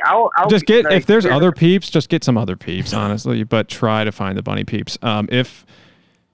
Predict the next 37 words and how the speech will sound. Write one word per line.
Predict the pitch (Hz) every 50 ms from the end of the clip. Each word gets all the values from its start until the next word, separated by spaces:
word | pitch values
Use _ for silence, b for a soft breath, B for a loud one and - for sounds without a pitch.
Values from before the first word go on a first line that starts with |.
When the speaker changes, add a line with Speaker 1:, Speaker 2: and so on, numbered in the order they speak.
| _ _ _ _
Speaker 2:
if, | - 110 113 110 - - - - -
um, | 117 107 101 95 95 92 - -
did | 120 107 113
you | 135 131
get? | 127 143 139 139 - _ _ _ _ _ -
Are | - 110
you | 110
gonna | 107 113 107
have, | 110 101 104 -
you're | - 113 110
gonna | 110 110
have | 107 101
your | 104 104
guitar | 107 101 - 113 104 104 104 104 -
and | - 101 98 98 95 95
the | 95
barber | 95 101 98 98 104
tools | - - 113 110 107 - - - _ _ _
you're | - 117
gonna | 110 107
bring | 101 107 104 107 110
tomorrow? | 107 113 113 110 113 113 123 - _ _ _ _ -
Speaker 1:
Yeah. | - - - - - _ _ -
Speaker 2:
Okay, | - - - -
Speaker 1:
Yeah, | 123 113
Speaker 2:
cool. | 107 110
Speaker 1:
I |
Speaker 2:
And | 120 127
Speaker 1:
got | 127 127
Speaker 2:
you | 117
can | - 135 117
Speaker 1:
the |
Speaker 2:
be | 117 120
Speaker 1:
magic | 117 117 117 123 - _ _ - - - _ _ _ _ _ -
Speaker 2:
sweet, | - - 107 101
Speaker 1:
Yeah. | - - -
Speaker 2:
awesome. | - 98 87 - - - 110